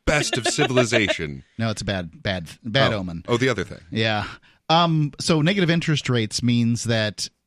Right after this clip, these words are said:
Speaker 2: businesses borrow money at such a low rate that they're getting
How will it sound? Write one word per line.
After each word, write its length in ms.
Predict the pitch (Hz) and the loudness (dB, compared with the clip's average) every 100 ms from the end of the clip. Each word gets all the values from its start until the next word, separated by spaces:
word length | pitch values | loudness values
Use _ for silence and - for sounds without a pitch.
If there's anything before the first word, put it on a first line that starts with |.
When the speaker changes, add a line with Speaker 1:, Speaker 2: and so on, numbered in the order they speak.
| - | -4
Speaker 2:
businesses 680 | 131 139 139 127 131 120 104 | -2 0 0 0 0 0 -2
borrow 680 | 90 90 117 123 123 117 113 | -6 -2 0 2 2 0 0
money 680 | 107 104 113 120 117 113 107 - - _ _ _ _ _ _ _ | -2 0 0 0 0 -2 -4 -12 -20 _ _ _ _ _ _ _
at 240 | 120 107 - | -4 -4 -4
such 380 | - 156 151 | -2 0 2
a 140 | 151 123 | 0 0
low 400 | 110 123 131 120 | 0 2 2 2
rate 560 | 104 131 127 101 - - | 0 0 0 -2 -8 -6
that 180 | 117 107 | -6 -2
they're 140 | 117 | -2
getting 300 | 117 110 101 | -2 -4 -6